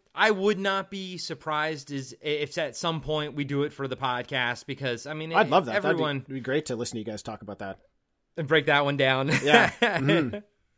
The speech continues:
Speaker 1: Hopefully, maybe Zach will bring it to the table. Um,
Speaker 2: See, that would be a
Speaker 1: so.
Speaker 2: really fun one to hear you guys just walk through from start to finish, you know, 'cause there's,
Speaker 1: Yeah.
Speaker 2: there's a lot of interesting stuff in there.
Speaker 1: I,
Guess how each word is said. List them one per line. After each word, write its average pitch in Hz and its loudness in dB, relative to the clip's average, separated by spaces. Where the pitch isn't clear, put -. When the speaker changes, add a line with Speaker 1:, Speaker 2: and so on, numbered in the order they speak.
Speaker 1:
Hopefully, 165 -2
maybe 175 -2
Zach 151 2
will 143 -2
bring 135 -2
it 135 -4
to 135 -6
the 117 -6
table. 113 -4
Um, 107 -6
Speaker 2:
See, - 2
that 208 6
would 240 6
be 294 2
a 285 2
Speaker 1:
so. 233 4
Speaker 2:
really 185 4
fun 175 2
one 139 0
to 127 -6
hear 131 -4
you 143 -2
guys 131 0
just 123 -8
walk 120 -2
through 127 -8
from 117 -10
start 110 -8
to 104 -14
finish, - -12
you 107 -12
know, 110 -8
'cause 113 -8
there's, 127 0
Speaker 1:
Yeah. - -6
Speaker 2:
there's 127 -8
a 127 -4
lot 135 0
of 117 -4
interesting 117 -10
stuff - -10
in 95 -10
there. 120 -12
Speaker 1:
I, 247 0